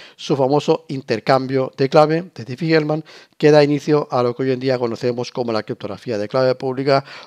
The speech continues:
o la criptografía asimétrica. Recordando rápidamente ese protocolo, teníamos dos interlocutores, Alicia y Bernardo. Alicia usaba un valor secreto de X igual a A minúscula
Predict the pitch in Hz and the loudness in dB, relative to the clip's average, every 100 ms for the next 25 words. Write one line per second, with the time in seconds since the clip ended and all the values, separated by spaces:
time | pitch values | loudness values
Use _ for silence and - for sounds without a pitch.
0 | - 180 190 - 123 131 110 104 135 127 | 0 2 2 0 -8 -6 -6 -4 -2 -2
1 | 120 - 107 95 - - - _ _ _ | -4 -8 -10 -14 -20 -20 -20 _ _ _
2 | _ _ _ _ - - 127 120 117 117 | _ _ _ _ -18 -8 -4 0 2 2
3 | 117 117 117 117 117 123 120 120 - - | 0 -2 0 -2 -2 -4 -4 -6 -8 -20
4 | - 165 139 156 170 185 196 190 185 131 | -8 -2 2 4 4 4 6 6 4 0
5 | 127 120 110 110 127 127 120 107 117 160 | -2 -2 -2 -2 -2 -4 -10 -6 -6 -4
6 | 185 185 175 170 - - 107 127 127 120 | 0 4 4 0 -6 -6 -6 -4 -6 -6
7 | 110 156 185 170 160 165 170 _ _ _ | -2 0 4 4 4 0 -2 _ _ _
8 | _ _ _ _ - - - - 110 131 | _ _ _ _ -20 -20 -14 -2 0 0
9 | 123 143 139 - 123 131 127 - 139 131 | 0 2 0 -2 -2 0 0 -2 -4 0
10 | 120 123 123 135 123 131 - - - 120 | 0 0 -2 -4 -2 -2 -4 -14 -8 -4
11 | 113 107 135 214 - 185 202 | 0 2 2 0 -2 0 -2